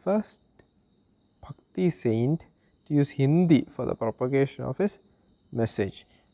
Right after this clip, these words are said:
Now, Balban introduced the branding of horses. Okay. Siaddin Barni was a contemporary of Muhammad Tughlaq and Firoz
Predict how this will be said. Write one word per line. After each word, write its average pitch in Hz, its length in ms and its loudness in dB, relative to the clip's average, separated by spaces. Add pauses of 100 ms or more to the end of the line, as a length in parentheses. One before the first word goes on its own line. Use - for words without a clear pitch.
(600)
Now, 139 180 4
Balban 147 600 4
introduced 139 560 0
the 131 80 2
branding 120 540 -2
of 151 180 0 (680)
horses. - 580 -6 (1300)
Okay. 123 240 -8 (680)
Siaddin 165 640 2 (260)
Barni 143 580 2 (200)
was 135 120 -2
a 131 60 0
contemporary 139 560 0
of 196 100 2 (200)
Muhammad 156 520 -6
Tughlaq 143 420 -4
and 120 180 -4
Firoz 151 500 -2